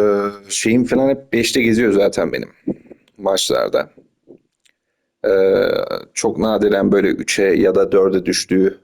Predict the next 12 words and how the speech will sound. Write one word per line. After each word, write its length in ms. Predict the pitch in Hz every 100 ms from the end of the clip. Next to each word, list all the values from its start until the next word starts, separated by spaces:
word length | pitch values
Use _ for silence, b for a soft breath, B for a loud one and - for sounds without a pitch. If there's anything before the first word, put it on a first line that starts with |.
| _ _
durumlar 400 | 107 101 101 95
oluyor 360 | - 104 127 147 -
maç 240 | 101 -
içerisinde. 600 | - - - - - - - _ _ _ _ _ _ _ _ -
Onun 160 | - 104
dışında 320 | - 92 120
direkt 480 | 107 107 - - - _ _
beş, 540 | 110 107 - - - - -
e, 300 | - 57 -
seviyesinde 600 | - 98 - - 123 127
gidiyor. 220 | 208 -
Sizin 500 | - 98 101 82